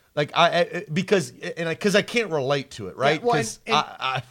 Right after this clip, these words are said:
Speaker 2: somebody said wrestling, somebody said the oldest sport in the world. Wrestling is the oldest sport in the world, not M M A. That, there, wrestling, like, actual, like,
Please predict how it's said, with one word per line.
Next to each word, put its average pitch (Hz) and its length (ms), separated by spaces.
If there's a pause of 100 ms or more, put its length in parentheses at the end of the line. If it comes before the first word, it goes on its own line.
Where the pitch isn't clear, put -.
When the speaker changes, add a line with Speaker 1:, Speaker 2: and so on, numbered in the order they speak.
(280)
Speaker 2:
somebody 226 300
said 175 340
wrestling, 202 460
somebody 220 240
said 202 180
the 202 80
oldest 208 360
sport 196 260
in - 40
the 170 60
world. 165 340
Wrestling 190 680
is 165 220
the 190 120
oldest 180 480
sport 165 380
in 147 60
the 147 40
world, 131 360
not 208 320 (600)
M 208 160
M 180 160
A. 131 380 (640)
That, 202 240
there, 202 160 (240)
wrestling, 196 600
like, 175 240
actual, 220 500
like, 180 340